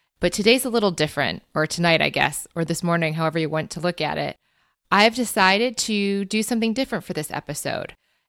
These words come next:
My initial idea came from a listener who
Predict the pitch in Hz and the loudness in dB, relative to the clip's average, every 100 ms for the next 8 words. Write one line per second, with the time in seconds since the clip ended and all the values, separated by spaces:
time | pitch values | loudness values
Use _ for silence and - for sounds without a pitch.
0 | - 180 180 - 196 254 - 302 - 202 | -2 2 4 4 0 0 -2 0 0 0
1 | 175 160 180 - 185 175 - 160 - 165 | 2 2 0 -2 -4 -4 -4 -6 -2 -4
2 | 160 175 - 160 151 180 170 175 | 0 -2 -2 -2 0 0 -2 -4